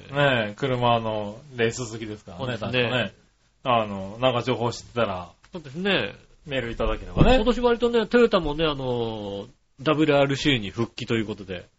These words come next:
Speaker 2: ああ、なるほどね。
Speaker 1: ね、あの、
Speaker 2: うん。
Speaker 1: ラリーに復帰するんでね、またそれも、
Speaker 2: うん。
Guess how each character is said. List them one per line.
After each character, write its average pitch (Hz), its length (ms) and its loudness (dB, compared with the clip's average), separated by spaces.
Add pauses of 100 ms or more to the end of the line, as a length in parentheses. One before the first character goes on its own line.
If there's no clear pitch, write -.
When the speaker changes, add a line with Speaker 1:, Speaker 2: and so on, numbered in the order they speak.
(140)
Speaker 2:
あ 190 60 0
あ、 147 320 8
な 139 80 4
る 131 80 4
ほ 131 160 4
ど 180 80 2
ね。 254 180 -2
Speaker 1:
ね、 131 360 0
あ 107 100 -4
の、 131 140 -4
Speaker 2:
う - 20 -2
ん。 120 40 -4
Speaker 1:
ラ 143 100 8
リ 123 220 2
ー 101 40 -8
に 92 100 -12
復 113 200 -10
帰 123 120 -6
す 127 140 -6
る 113 120 -4
ん 104 80 -14
で 95 100 -12
ね、 127 160 -6
ま 139 120 -6
た 185 200 4
そ 160 60 0
れ 160 80 2
も、 139 360 -2
Speaker 2:
う - 40 -10
ん。 120 60 -16